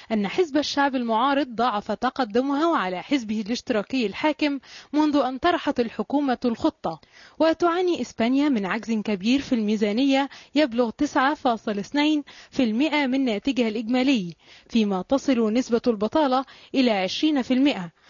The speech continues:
وهي ضعف النسبة في منطقة اليورو وضعف ما كانت عليه قبل عامين. واضطر ذلك حكومة ثباتيرو إلى إعلان تدابير تقشف قاسية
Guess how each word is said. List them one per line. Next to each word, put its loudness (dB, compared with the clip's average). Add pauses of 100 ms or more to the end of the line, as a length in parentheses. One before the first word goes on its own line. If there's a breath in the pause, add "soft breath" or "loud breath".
(160 soft breath)
وهي -2
ضعف -2
النسبة 0
في -2
منطقة -2
اليورو 4 (300 loud breath)
وضعف 2
ما 2
كانت 0
عليه 0 (100)
قبل -2
عامين. 0 (880 soft breath)
واضطر 2
ذلك 2
حكومة 0
ثباتيرو 2 (260 loud breath)
إلى 2
إعلان 2
تدابير 2
تقشف -2
قاسية 2